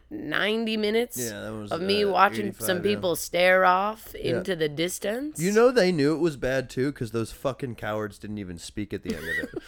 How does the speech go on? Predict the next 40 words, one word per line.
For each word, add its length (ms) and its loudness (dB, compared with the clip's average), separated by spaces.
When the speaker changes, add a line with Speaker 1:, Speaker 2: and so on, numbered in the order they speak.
Speaker 2:
it. 60 -4
Speaker 1:
<laughs> 340 -18
Speaker 2:
Everyone's 300 4
like, 120 4
"What 160 8
are 20 4
they 100 6
gonna 160 6
say?" 340 4
And 80 2
it's 120 -6
like, 180 0
Speaker 1:
I 140 8
was 200 6
Speaker 2:
"Here's 180 4
Speaker 1:
actually 200 8
Speaker 2:
an 60 4
ad 220 6
for 60 4
Speaker 1:
surprised. 280 6
Speaker 2:
another 280 2
show." 440 0
Speaker 1:
I 80 6
was 160 6
surprised 380 0
that 80 -12
they 80 0
didn't 300 -6
say 180 0
anything 320 -2
at 40 -6
the 60 -2
Speaker 2:
I 40 0
was 120 -2
Speaker 1:
end. 180 -4
Speaker 2:
shocked. 380 0
I 80 0
was 120 -2
like, 180 -6
"You 160 -8